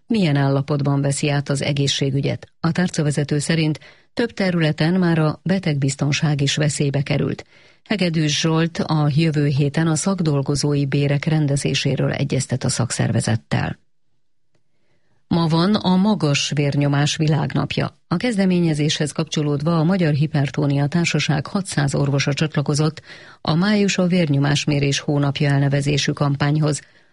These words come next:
A magas vérnyomás betegség az egyik leggyakoribb népbetegség Magyarországon, a felnőtt lakosság mintegy negyven százalékát érinti.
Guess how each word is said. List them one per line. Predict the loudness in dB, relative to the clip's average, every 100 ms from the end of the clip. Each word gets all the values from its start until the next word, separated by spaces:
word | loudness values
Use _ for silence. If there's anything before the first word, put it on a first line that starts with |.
| _ _ -4
A | 0
magas | 0 0 0
vérnyomás | 0 0 2 2 0
betegség | 0 -2 -2 -2 0
az | 0
egyik | 0 -2 0
leggyakoribb | 2 2 2 0 0 0 0 0
népbetegség | 2 2 0 -2 -2 -2 -2 0
Magyarországon, | 0 2 2 0 0 -2 0 0 -2 -8 -20 _
a | -6
felnőtt | -2 0 0 0
lakosság | 0 0 0 0 0 2
mintegy | 0 0 -2 -6 _
negyven | 0 0 0 -2 -2
százalékát | -2 -2 -2 -2 -2 -2 -2
érinti. | -2 -2 -2 -4 -6